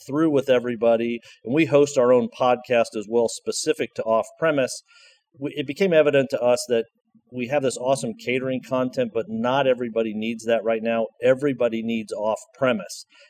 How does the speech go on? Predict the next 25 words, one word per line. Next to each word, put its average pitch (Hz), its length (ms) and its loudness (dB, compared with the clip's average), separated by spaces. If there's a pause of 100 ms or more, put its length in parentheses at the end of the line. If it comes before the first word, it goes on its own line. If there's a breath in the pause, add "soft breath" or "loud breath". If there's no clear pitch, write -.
And 117 160 -6
so 135 100 0
what 127 220 2
we've 147 260 -4
been 131 160 -2
doing 127 300 -2
is 107 120 -6
really 123 240 -2
just 113 220 -8
studying 131 500 0
what's 113 240 0
working 127 380 0
in 120 120 -2
the 117 140 -2
industry. 120 480 -4
We 110 140 -6
both 117 320 2
are 104 160 -2
operators, 120 720 -2
so 110 80 -8
we 104 180 -8
test - 320 -4
a 123 60 -2
lot 120 180 2
of 113 80 2